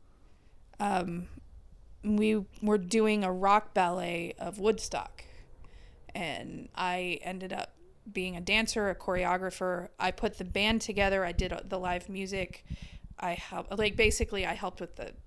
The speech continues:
e-, every aspect of the show.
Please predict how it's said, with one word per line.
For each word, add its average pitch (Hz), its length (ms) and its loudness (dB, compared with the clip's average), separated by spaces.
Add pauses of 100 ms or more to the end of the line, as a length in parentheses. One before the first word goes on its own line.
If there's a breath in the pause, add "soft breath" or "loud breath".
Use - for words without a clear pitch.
(140)
e-, 208 460 -8 (260)
every 208 300 2
aspect - 480 -6
of - 80 -12
the - 100 -10
show. - 320 -8